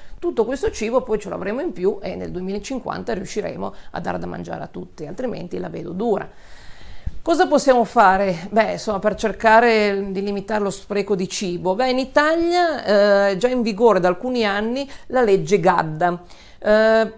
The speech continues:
prevede inter-, questa legge prevede interventi per la riduzione degli sprechi, eh, nelle fasi di produzione, di trasformazione, di tro-, di distribuzione di prodotti alimentari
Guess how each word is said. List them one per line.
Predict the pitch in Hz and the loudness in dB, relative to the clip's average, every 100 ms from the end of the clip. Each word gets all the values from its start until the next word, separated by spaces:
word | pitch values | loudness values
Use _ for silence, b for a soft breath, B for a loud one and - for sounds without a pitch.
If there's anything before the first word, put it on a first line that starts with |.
| - | -4
prevede | 294 311 269 269 196 165 180 | 0 0 4 6 6 4 2
inter-, | 180 190 196 247 240 226 | 2 0 0 0 0 -2
questa | 254 240 | -6 -2
legge | 254 190 170 | 0 0 -2
prevede | 190 226 226 180 | 0 2 2 2
interventi | 185 185 233 226 214 247 262 277 277 269 | -2 -2 -2 0 2 2 2 -4 -6 0
per | 214 190 | 2 4
la | 190 | 2
riduzione | 233 233 220 - 269 240 180 175 | 0 -4 -8 -4 2 4 4 0
degli | 175 180 | -4 -4
sprechi, | 190 - 226 196 175 175 254 285 B B B | -8 -4 2 4 2 -2 -4 -4 B B B
eh, | 214 220 220 220 | 4 6 6 4
nelle | 247 277 | 0 -2
fasi | 277 262 196 180 | 0 -2 0 -4
di | 170 | -6
produzione, | 180 170 180 - 262 262 277 269 | -4 -4 -4 2 4 6 4 0
di | 170 | -2
trasformazione, | 180 175 196 185 185 185 - 220 247 254 | -4 -4 -4 -4 -2 -4 0 2 2 0
di | 180 | -2
tro-, | 175 180 | -4 -8
di | 175 175 175 | -6 -8 -6
distribuzione | 165 262 - 190 175 202 - 202 | -2 -2 -2 -4 -2 -4 0 0
di | 214 | 0
prodotti | 175 175 170 - | -4 -6 -6 -6
alimentari | 175 160 160 - - 175 | -8 -8 -10 -12 -12 -12